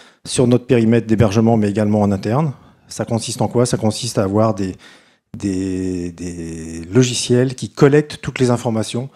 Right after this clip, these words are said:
tout ce qui se passe sur vos environnements, et qui ensuite essayent de trouver des corrélations et de voir, comme disait Émeric tout à l'heure, si on n'est pas victime d'un ransomware, si on n'a pas dix machines à dix endroits différents qui sont attaquées en même temps.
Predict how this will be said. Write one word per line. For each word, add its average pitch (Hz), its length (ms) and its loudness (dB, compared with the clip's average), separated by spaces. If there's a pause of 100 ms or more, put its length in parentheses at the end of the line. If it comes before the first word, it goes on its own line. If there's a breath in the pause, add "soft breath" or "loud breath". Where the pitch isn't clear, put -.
(220 soft breath)
tout - 100 -12
ce - 80 -10
qui 135 100 -10
se - 60 -14
passe 127 260 -2
sur 123 140 -2
vos 107 160 0
environnements, 104 560 0 (380 loud breath)
et 98 60 -6
qui 104 140 -8
ensuite 107 340 -6
essayent 123 240 -2
de 107 300 -4
trouver 117 260 -6
des 110 80 -8
corrélations 107 500 0
et 123 60 2
de 110 80 2
voir, 117 380 2
comme 110 260 0
disait 110 160 -2
Émeric 107 200 0
tout - 80 -6
à - 20 -2
l'heure, 113 120 -2
si - 80 -6
on 113 60 0
n'est 107 100 0
pas 113 140 0
victime 120 440 -2
d'un 110 100 2
ransomware, 110 640 0
si - 100 -8
on 101 80 -4
n'a 104 100 -2
pas 113 220 -4 (340 loud breath)
dix 120 180 -2
machines 127 420 0
à 110 60 -2
dix 113 120 -10
endroits 113 240 -2
différents 113 380 0
qui - 80 -6
sont 120 100 0
attaquées 110 300 -2
en 110 60 2
même 95 180 -2
temps. 87 180 -8